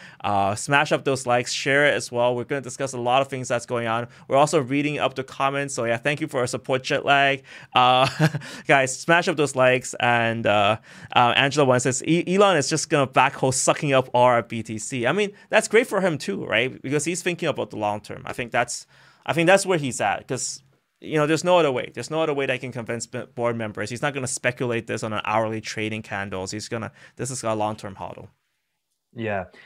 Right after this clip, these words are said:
Speaker 2: And, you know, I find it so different now, only three years later from the big run in twenty seventeen, because in twenty seventeen, I felt like there was a lot of indecisiveness on, you know, how sustainable this cryptocurrency idea was,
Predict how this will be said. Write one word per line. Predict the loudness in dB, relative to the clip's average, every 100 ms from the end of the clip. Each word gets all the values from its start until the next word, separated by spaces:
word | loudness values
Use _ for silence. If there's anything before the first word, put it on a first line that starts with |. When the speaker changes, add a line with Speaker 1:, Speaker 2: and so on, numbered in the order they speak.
| -10
Speaker 2:
And, | -4
you | 2
know, | 2
I | 2
find | 0 0
it | -2
so | -4 -4 -2 -2
different | -4 -10 -8 -8 -8 -12
now, | -6 -4 -2 -4
only | -6 -6
three | -8 -8 -6
years | -2 -4 -4
later | -4 -4
from | -4 -6 -6
the | -6
big | -6 -6
run | -6 -6
in | -8 -10
twenty | -8 -8
seventeen, | -8 -8 -8 -10 -10 -8
because | -4 -6
in | -4
twenty | -4 -4
seventeen, | -2 -4 -4 -8 -6
I | -6 -8 -14 _
felt | -4 -4
like | -4 -6
there | -6
was | -4
a | -6
lot | -2 -2
of | -4 -8 -14 _ _ _ -6
indecisiveness | -2 -2 -2 -4 -4 -6 -6 -6 -4
on, | -4 -6
you | -6
know, | -6
how | -4 -6 -6 -6
sustainable | -10 -10 -8 -6 -4 -4
this | -4 -8
cryptocurrency | -8 -6 -6 -6 -6 -6 -8 -8 -6
idea | -6 -6 -6 -6
was, | -4 0 2 0 -6